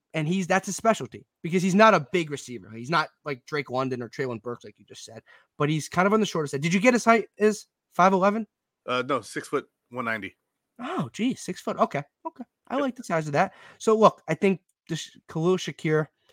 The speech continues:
Speaker 1: draft pick in the fifth round could turn out to be a potential steal. Um,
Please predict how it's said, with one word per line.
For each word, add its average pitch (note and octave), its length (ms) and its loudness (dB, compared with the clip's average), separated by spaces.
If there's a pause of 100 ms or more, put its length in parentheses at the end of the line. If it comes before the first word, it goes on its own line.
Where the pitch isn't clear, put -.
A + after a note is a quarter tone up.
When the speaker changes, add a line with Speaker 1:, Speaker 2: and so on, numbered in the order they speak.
(160)
Speaker 1:
draft C3 340 0
pick D#3 160 -4
in C3 80 -8
the A#2+ 80 -4
fifth C3+ 220 -6
round C#3 340 2
could D3 200 -2 (100)
turn D3 280 -4
out C3+ 280 2 (100)
to - 80 -12
be C#3+ 160 -6
a C#3+ 60 -2
potential C#3+ 400 -8
steal. D3+ 560 -2 (480)
Um, C3+ 340 2